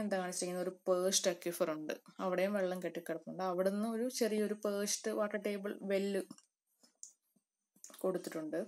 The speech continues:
അതല്ലാതെ കുറേ വെല്ല് കൊടുത്തിട്ടുണ്ട്. ഏതാ ഈ പാ-, കാണിച്ചിരിക്കുന്ന ഫ്ലോയിങ് ആർട്ടീഷ്യൻ വെല്ല്, വാട്ടർ ടേബിൾ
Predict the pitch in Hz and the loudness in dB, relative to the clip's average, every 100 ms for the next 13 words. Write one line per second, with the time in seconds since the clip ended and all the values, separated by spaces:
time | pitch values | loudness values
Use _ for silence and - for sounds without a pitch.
0 | - _ _ _ _ _ _ - - 190 | -8 _ _ _ _ _ _ -10 -4 0
1 | 196 180 190 247 254 233 226 202 208 190 | 2 2 4 4 4 4 4 2 2 0
2 | 180 185 156 165 170 170 175 - - - | 0 -4 -2 0 2 0 -4 -14 -20 -20
3 | - - 202 190 190 185 180 - - 185 | -20 -10 -4 -4 0 0 0 -4 -2 0
4 | 175 175 165 165 - - - - - - | 0 2 0 0 -8 -14 -20 -20 -12 -2
5 | 202 180 185 190 180 175 185 185 190 185 | 4 4 4 2 0 0 0 0 0 4
6 | 185 185 214 202 175 170 185 185 185 180 | 4 4 2 2 0 2 2 4 4 4
7 | 190 | 4